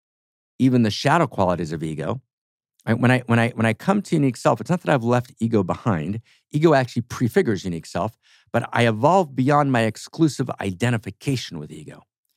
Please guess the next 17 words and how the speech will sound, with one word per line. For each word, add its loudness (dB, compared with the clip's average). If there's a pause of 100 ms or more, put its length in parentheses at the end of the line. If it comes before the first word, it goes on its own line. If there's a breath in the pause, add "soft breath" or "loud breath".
(380 soft breath)
I 0
actually 0
create 2
a 2
new 2 (120)
center 0
of -10
gravity. 0
My -4
center -2
of -4
gravity 0
is -8
not 0
separate -8
self, -10 (640)
right? 0